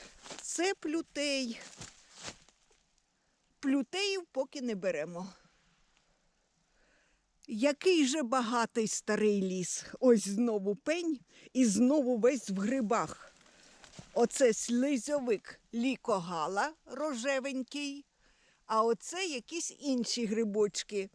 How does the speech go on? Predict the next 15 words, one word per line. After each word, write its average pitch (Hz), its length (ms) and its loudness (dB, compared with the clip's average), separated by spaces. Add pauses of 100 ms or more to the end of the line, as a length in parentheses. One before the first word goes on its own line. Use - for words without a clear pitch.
(840)
Будь-які 247 920 2
грибочки 202 960 0 (220)
зараз 214 500 0
приємно 226 720 -2
бачити. 175 720 -6 (1080)
Після 294 380 4
безгриб'я. 190 960 -2 (3250)
Знову 208 520 6
повалена 214 580 2
колода 254 560 2
і 247 120 2
знову 226 400 4
вся 330 420 -2
в 349 100 -6
грибах. 233 840 -2